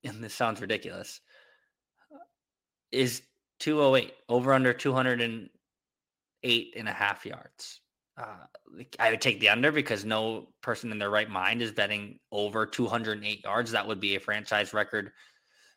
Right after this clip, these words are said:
I, I think the franchise record before Justin Jefferson broke it against the Lions was two hundred ten yards by Sammy White. And that was, I think that, that held for, like, forty years. Um, Randy Moss didn't break it. Chris Carter didn't break it.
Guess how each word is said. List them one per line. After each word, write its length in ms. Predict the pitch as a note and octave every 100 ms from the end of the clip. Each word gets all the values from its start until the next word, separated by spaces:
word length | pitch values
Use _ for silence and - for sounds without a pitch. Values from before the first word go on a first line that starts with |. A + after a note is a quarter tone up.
| -
I, 120 | C#3+ -
I 80 |
think 140 | D3 F#3+
the 80 | E3+
franchise 420 | E3+ E3+ E3+ C#3
record 220 | C#3+ C#3
before 260 | A#2+ C3 B2+
Justin 300 | B2+ A#2+ A#2+
Jefferson 400 | A#2 A2+ - G#2+
broke 380 | A2+ A2+ A#2 A2
it 220 | G2+ F#2+
against 300 | G#2+ G#2+ G2+
the 80 | G#2+
Lions 420 | G#2+ G#2 G#2 G2
was 100 | G2+
two 120 | - A2
hundred 220 | G2+ G2+
ten 180 | - G#2+
yards 380 | G2 F#2+ G2 -
by 120 | G2
Sammy 380 | - G#2+ G2+ G2+
White. 420 | G2+ G2 - _ -
And 160 | G2 F2+
that 240 | G#2 G2
was, 480 | G#2 G2 F#2+ - - _ _ _ _ _ _ G2+
I 60 |
think 180 | G2 C3+
that, 200 | A#2+ - -
that 120 | A2+
held 240 | G#2+ A2+ G#2
for, 60 |
like, 140 | G#2 G2
forty 300 | - G2+ F2+
years. 420 | - - - - -
Um, 340 | - - - _ _ -
Randy 240 | G#2+ G2+
Moss 260 | G#2+ A#2 -
didn't 160 | A2+
break 200 | A2 A2
it. 80 | A2
Chris 180 | - F2+
Carter 260 | A2+ A2+
didn't 200 | G#2+ G#2+
break 240 | G#2 G#2 G2+
it. 160 | G#2